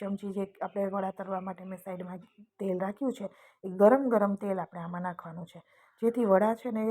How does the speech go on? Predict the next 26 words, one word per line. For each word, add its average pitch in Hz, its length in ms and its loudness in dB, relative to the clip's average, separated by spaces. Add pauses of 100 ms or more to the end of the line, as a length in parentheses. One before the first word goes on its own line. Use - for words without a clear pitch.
એકદમ 196 400 -4
ઉપરનું 202 460 -6
લેયર 196 260 0
છે 226 120 -10
ને 190 40 -8 (100)
બહુ 175 240 -2
જ 233 160 -2
સરસ 185 340 -8
એવું 180 220 -4
આવશે 175 260 -8 (500)
એટલા 196 280 -12
માટે. 185 180 -14 (440)
હવે 214 200 4
કન્સિસ્ટન્સી 247 640 0
હું 190 120 -6
તમને 180 240 -8
બતાવી 175 360 -6
દઉં. 233 160 -2
ચમચી 254 360 -4
ઊંધી 226 320 0
રાખી 233 300 -4 (120)
અને 190 160 -2
ઉપર 196 200 -4
આંગળો 185 220 -4 (100)
ફેરવીએ 185 440 -4
તમે 185 200 -8